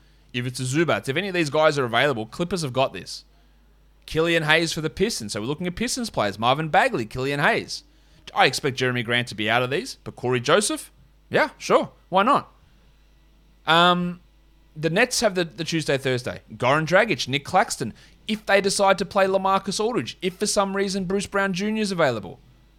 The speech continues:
we stream those guys in. The Bucks have it. So Paddy Connaughton, Grayson Allen, Georgie Hill maybe,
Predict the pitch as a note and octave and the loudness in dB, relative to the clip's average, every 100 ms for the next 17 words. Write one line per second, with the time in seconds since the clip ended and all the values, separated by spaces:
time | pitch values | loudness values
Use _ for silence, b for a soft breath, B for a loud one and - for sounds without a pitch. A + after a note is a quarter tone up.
0 | - A#2 - C#3+ D3+ D#3+ F#3 F#3 F3+ C#3 | -12 -8 -2 0 2 2 2 4 2 2
1 | A2+ - b b b F#3 E3 A#3 - - | -2 -8 b b b -4 0 0 0 0
2 | G3 G#2 - A#2 C3 C3+ D3+ G3 A3+ A3 | 0 -2 -6 -4 2 2 2 -2 -2 -4
3 | B2+ A2+ C3+ - E3+ F#3+ B3+ - b b | -6 0 0 0 0 0 0 -4 b b
4 | b G#2+ C#3+ D#3+ E3+ G3 F#3+ - C#4 E4 | b -4 2 4 4 0 -4 -2 0 2
5 | D#4 G#3+ C3+ G#2 | 2 0 0 -6